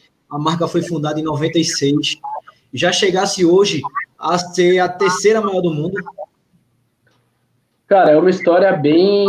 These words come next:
Speaker 2: bem distinta, né? Se a gente olhar o mercado de material esportivo como um todo, o crescimento de Under Armour, ele foi muito, muito relevante, né? Não sei se teve uma outra marca na história que conseguiu crescer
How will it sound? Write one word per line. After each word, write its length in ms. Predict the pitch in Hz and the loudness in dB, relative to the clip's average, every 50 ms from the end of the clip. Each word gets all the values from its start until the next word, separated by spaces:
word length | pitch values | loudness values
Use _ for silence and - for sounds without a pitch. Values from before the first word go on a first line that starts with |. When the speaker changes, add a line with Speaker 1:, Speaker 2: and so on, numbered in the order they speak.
| 196 196 185 180 170 165 156 151 139 131 123 131 | 2 2 2 2 4 4 4 4 4 4 2 2
Speaker 2:
bem 180 | 147 165 185 | 2 2 2
distinta, 640 | 185 190 185 185 - - 151 160 165 147 147 131 127 | 2 0 -2 -4 -4 0 0 0 2 2 0 0 0
né? 160 | 131 135 147 | 0 0 -2
Se 140 | 147 - 139 | -2 -4 -4
a 60 | 123 | -4
gente 220 | 135 143 139 - 160 | -2 -4 -4 -2 0
olhar 600 | 143 139 147 143 143 139 135 127 120 113 101 98 - _ _ _ _ _ _ _ | 0 2 2 2 2 2 2 0 -2 -2 -4 -6 -8 _ _ _ _ _ _ _
o 80 | - 120 | -12 -6
mercado 540 | 123 135 131 123 - - 143 151 156 156 147 | -4 -2 -2 -2 -2 -2 0 0 2 0 0
de 40 | 147 | 0
material 260 | 143 139 - 143 139 | 0 -2 -2 -2 -4
esportivo 320 | 127 - - 143 139 - - - | -4 -4 -6 -8 -8 -10 -10 -10
como 220 | - 143 131 131 127 | -8 -6 -6 -6 -8
um 80 | 120 | -10
todo, 520 | - - 131 135 143 143 156 151 131 - - _ _ _ _ _ _ _ _ _ _ _ _ _ _ _ - | -10 -10 -10 -8 -8 -8 -8 -8 -10 -10 -14 _ _ _ _ _ _ _ _ _ _ _ _ _ _ _ -12
o 40 | - | -4
crescimento 440 | - 143 135 135 - 139 143 147 143 | -2 0 0 0 2 2 2 2 2
de 80 | 143 | 2
Under 260 | 147 139 139 135 123 | 2 4 4 4 4
Armour, 400 | 123 127 131 135 143 147 143 143 143 | 4 2 2 2 2 2 2 2 2
ele 200 | 139 139 143 139 | 2 2 2 0
foi 240 | - - 143 139 135 | -2 -2 0 0 2
muito, 460 | 127 127 127 135 143 147 - 151 151 156 156 156 156 160 156 156 151 143 | 2 0 0 -2 -4 -6 -6 -4 -4 -4 -4 -4 -8 -10 -12 -14 -14 -14
muito 240 | 131 135 139 135 - | -12 -10 -10 -8 -6
relevante, 600 | - 147 151 156 143 131 135 131 131 131 131 127 | -2 0 2 2 2 2 2 0 0 0 -4 -8
né? 120 | 113 113 113 | -8 -8 -8
Não 120 | 113 113 | -10 -10
sei 220 | - - 131 127 | -10 -8 -6 -6
se 100 | 123 - | -6 -6
teve 220 | - 135 131 131 135 | -8 -8 -6 -4 -4
uma 180 | 131 127 123 | -4 -4 -4
outra 320 | 120 123 131 131 147 147 127 | -6 -8 -8 -6 -4 -4 -2
marca 400 | 120 123 123 127 131 131 131 123 | -2 -2 -2 -2 -2 -2 -4 -4
na 120 | 127 123 | -4 -4
história 320 | 123 - - 120 120 127 127 | -6 -4 -2 -2 -2 -2 -4
que 40 | |
conseguiu 320 | - 127 123 - - 127 - | -6 -10 -10 -10 -10 -12 -12
crescer 560 | - 131 127 120 - - - 127 127 123 | -8 -6 -6 -6 -6 -4 0 0 2 2